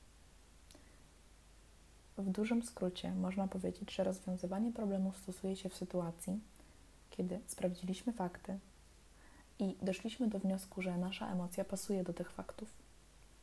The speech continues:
a nasz mądry umysł podpowiada nam, że działanie pod wpływem tej emocji jest skuteczne.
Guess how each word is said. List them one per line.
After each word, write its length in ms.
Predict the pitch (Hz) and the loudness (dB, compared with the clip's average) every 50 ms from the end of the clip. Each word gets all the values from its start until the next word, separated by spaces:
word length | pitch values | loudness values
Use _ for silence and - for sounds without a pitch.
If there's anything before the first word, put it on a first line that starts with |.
| - - - - - - - - - | -20 -20 -20 -20 -20 -20 -20 -10 -4
a 60 | - 190 | 0 2
nasz 240 | 185 180 - - | 2 2 2 0
mądry 300 | 196 185 190 208 220 - | 2 2 4 4 2 2
umysł 460 | - - - 185 185 180 185 - - - | 0 0 2 4 4 4 2 -2 -4 -4
podpowiada 520 | - 190 185 - - 180 185 180 175 180 180 | -2 -2 -2 2 4 4 6 6 4 2 0
nam, 260 | 180 180 180 190 202 - - - - - - - - - - - - - - - - - | 0 2 2 2 0 -2 -6 -16 -20 -20 -20 -20 -20 -20 -20 -20 -20 -20 -20 -12 -6 -2
że 160 | 180 185 180 | 2 4 4
działanie 400 | 175 - 180 180 190 214 220 220 | 4 6 4 4 6 6 4 4
pod 160 | 220 190 - | 2 0 -4
wpływem 400 | - - - - 190 190 185 185 | -6 -6 -4 -2 2 2 2 2
tej 200 | 185 - 185 185 - | 2 -2 -4 -2 0
emocji 440 | 185 180 180 175 180 - - 196 | 0 0 2 0 -2 0 2 2
jest 260 | 185 180 180 180 - - | 2 2 2 -2 -6 -8
skuteczne. 580 | - - 185 - 190 190 - - - 220 214 | -4 -4 -2 -2 -2 -4 -4 -4 -2 -2 -2